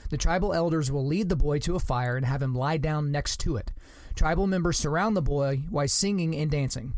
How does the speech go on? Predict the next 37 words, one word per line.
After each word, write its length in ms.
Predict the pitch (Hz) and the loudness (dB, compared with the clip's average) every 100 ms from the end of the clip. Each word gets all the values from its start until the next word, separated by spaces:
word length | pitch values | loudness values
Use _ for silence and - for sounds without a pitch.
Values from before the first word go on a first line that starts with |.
| - | -2
Another 360 | 147 156 196 | 0 2 2
group 180 | 165 160 | 2 2
of 100 | 139 | 2
men, 320 | 139 139 165 156 | 2 0 0 -2
called 260 | - 151 139 | 0 0 0
the 80 | |
mourners, 500 | 131 147 196 127 120 - - - | 0 0 0 0 -2 -6 -12 -10
wail 360 | - 143 180 202 | -2 0 2 0
and 160 | 180 165 | 0 -2
cry 500 | - 165 135 120 123 | 0 0 0 0 -4
while 340 | - 143 139 139 | -2 0 0 0
the 120 | 131 | 0
circumcision 880 | - 208 175 147 - 131 113 127 123 | 0 0 0 0 0 -2 -2 -2 -2
is 140 | 139 117 | -4 -2
performed. 500 | 107 - 92 90 - - - | -2 -2 -2 -4 -6 -10 -6
Okay, 220 | 120 117 - - | -4 -2 -4 -6
so 140 | - | -6
guys, 320 | 110 107 110 - - | -2 -2 -4 -8 -12
circumcision 580 | - 110 113 123 110 113 | -6 -2 -2 -2 -2 0
at 120 | 104 | 0
the 80 | 110 | 0
age 120 | 104 | -2
of 80 | 104 | -2
fifteen 260 | 104 - 101 | -4 -2 -2
or 80 | |
sixteen. 360 | 92 - - 73 - - _ _ _ _ _ | -2 -6 -10 -10 -12 -14 _ _ _ _ _
Here 200 | - 101 | -2 0
we 100 | 117 | 0
go. 120 | 98 - - - - - - | -4 -6 -14 -16 -20 -18 -6
The 80 | 151 | -4
tribal 400 | 143 196 220 247 | 0 2 2 2
elder 380 | 202 185 156 175 | 2 0 0 -2
in 180 | 202 170 | -2 -2
charge 340 | - 139 165 | 0 0 0
of 60 | 170 | 0
the 80 | 185 | 0
circumcision 760 | 190 160 147 135 117 135 180 | 0 0 0 0 0 -2 -4